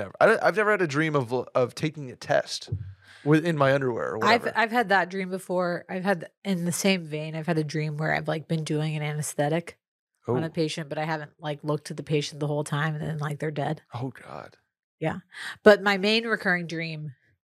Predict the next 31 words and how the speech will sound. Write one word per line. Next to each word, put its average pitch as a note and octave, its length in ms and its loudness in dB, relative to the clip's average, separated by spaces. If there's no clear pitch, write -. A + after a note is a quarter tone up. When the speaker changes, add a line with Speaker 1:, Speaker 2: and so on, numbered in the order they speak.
Speaker 2:
is, F3+ 180 -2
like, D#3+ 300 0
probably A3 280 2
once E3 300 -6
every D#3 240 -6
few D#3+ 220 -6
weeks D3+ 260 -8
I D#3+ 60 -4
have D#3 100 -4
a D3+ 80 -2
dream D3+ 220 -2
where D3+ 120 -2
I'm D3 140 -4
running D3 280 0
from F#3 180 -6
someone, F#3 340 -2
but D#3+ 100 -6
I D3 60 -8
can't D#3 320 -4
Speaker 1:
Mm. C3 60 -2
Speaker 2:
run. D#3 260 -4
I'm, D3+ 80 -8
like, D3+ 260 -10
stuck D#3+ 380 -6
in D3+ 140 -10
quicksand. F3 520 -4
Speaker 1:
Sure. - 280 4
I've, D#3+ 260 2
I've C#3+ 140 4
had C#3 180 6
those G#2+ 400 -2